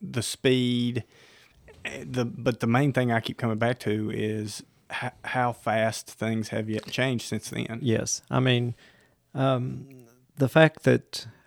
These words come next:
Speaker 2: I remember when I got my, my juice box, it's a juice box forty.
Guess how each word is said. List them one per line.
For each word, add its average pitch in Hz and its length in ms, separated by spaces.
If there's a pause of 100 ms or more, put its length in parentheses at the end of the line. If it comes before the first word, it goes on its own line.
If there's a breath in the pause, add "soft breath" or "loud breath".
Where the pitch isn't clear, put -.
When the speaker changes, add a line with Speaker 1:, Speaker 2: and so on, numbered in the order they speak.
(120)
Speaker 2:
I 143 60
remember 131 400
when 120 200
I 117 100
got 117 220
my, 117 280 (100)
my 123 160
juice 117 300
box, - 480 (460)
it's 131 200
a 113 60
juice 127 240
box 127 260
forty. 110 440